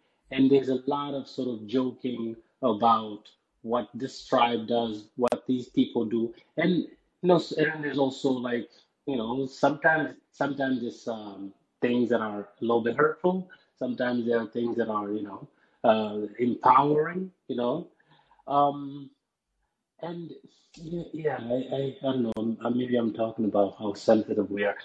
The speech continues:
but I do like, again, I, I like where you're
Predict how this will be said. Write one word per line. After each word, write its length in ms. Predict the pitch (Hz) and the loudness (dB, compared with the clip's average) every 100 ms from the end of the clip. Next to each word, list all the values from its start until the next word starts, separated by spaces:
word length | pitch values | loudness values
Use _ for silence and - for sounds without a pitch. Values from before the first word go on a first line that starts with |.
| - | 0
but 280 | - 151 - - | 6 6 6 0
I 140 | 143 | 2
do 420 | 135 110 160 165 147 | 2 -2 -6 -6 -2
like, 240 | 143 139 - 117 | 0 0 -2 -12
again, 260 | 127 123 113 | -12 -10 -12
I, 240 | 117 117 - | -12 -14 -10
I 60 | 117 | -8
like 440 | 117 117 131 139 - _ _ _ _ | -6 -4 -4 -4 -8 _ _ _ _
where 200 | 113 117 | -8 -6
you're 200 | 110 110 | -6 -14